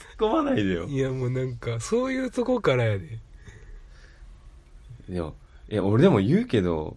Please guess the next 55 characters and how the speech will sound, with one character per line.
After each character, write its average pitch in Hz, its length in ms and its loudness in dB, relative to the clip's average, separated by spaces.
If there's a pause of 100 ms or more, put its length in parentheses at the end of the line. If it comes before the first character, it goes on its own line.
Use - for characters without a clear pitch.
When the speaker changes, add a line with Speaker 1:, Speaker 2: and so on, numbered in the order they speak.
Speaker 1:
東 196 240 4
海 226 200 2
で 226 100 0
も 104 140 2
陣 110 340 6
内 160 180 10
智 190 220 12
則 349 140 12
な 151 120 12
ん 127 60 10
て - 100 4
言 107 80 4
っ - 40 -8
て 127 60 4
る 113 40 6
人 - 160 10
お 92 60 10
ら 110 100 10
ん 131 60 4
よ。 - 100 0
<laughs> - 1600 -4
Speaker 2:
あ、 254 120 12 (240)
今 349 240 10
の、 170 140 4 (220)
お 233 120 12
ら 269 120 8
ん 277 80 0
よ 302 160 0
っ - 40 -2
て - 160 -2
い 160 100 6
う 151 40 4
や 160 100 4
つ - 60 -6
さ、 123 380 0
あ 190 160 2
ー 170 40 2
た 123 220 2
ん、 110 180 -2 (340)
A 151 200 4
ラ 180 160 6
ジ 147 80 0
オ 127 80 2
の 123 160 2
あ 127 80 2
ー - 20 -4
た 110 140 0
ん 110 60 2
よ 113 120 2
う 107 40 0
言 104 100 -2
う 101 40 -4
と 101 140 -8
る 95 60 -6
で。 117 120 -12